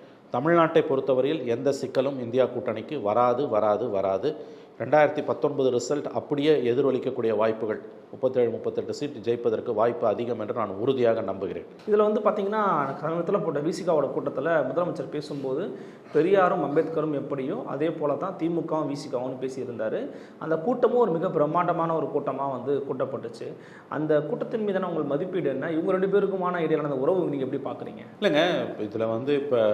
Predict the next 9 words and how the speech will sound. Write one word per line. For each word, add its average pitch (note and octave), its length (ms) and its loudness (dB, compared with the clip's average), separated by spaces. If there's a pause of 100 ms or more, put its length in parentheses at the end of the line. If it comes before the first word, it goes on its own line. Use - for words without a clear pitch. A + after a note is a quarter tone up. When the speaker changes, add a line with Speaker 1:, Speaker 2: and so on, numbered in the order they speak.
Speaker 1:
இப்ப - 600 -8
அவர் G#2 140 4
வந்து, A2 360 4
முதலமைச்சர் A#2 640 0
வந்து A#2+ 520 0
நல்லெண்ணத்தின் A#2+ 480 0
அடிப்படையில் A#2+ 400 -2
அப்படி A#2 180 -4
சொல்லியிருக்கலாம். A2 920 -2